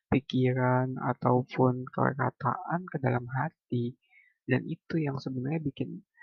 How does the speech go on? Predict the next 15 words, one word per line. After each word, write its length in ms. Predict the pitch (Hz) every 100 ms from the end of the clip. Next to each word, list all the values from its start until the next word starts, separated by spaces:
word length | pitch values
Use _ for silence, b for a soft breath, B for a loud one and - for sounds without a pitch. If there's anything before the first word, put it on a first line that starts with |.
| B B -
orang 260 | 135 127 127
insecure 560 | 127 - 143 _ 131 123
gitu. 180 | 120
Apalagi 460 | 123 - 117 123 175
kalau 340 | - 127 151 170
misalnya 480 | 139 131 123 139 175
orang 320 | 147 131 131
yang 40 | 131
mengucapkan 560 | 131 131 131 _ 131
itu 100 | 135
adalah 220 | 151 131 -
keluarga 500 | 127 131 139 135 127
ya. 100 | 120 120
Gua 200 | 147 180
nggak 140 | -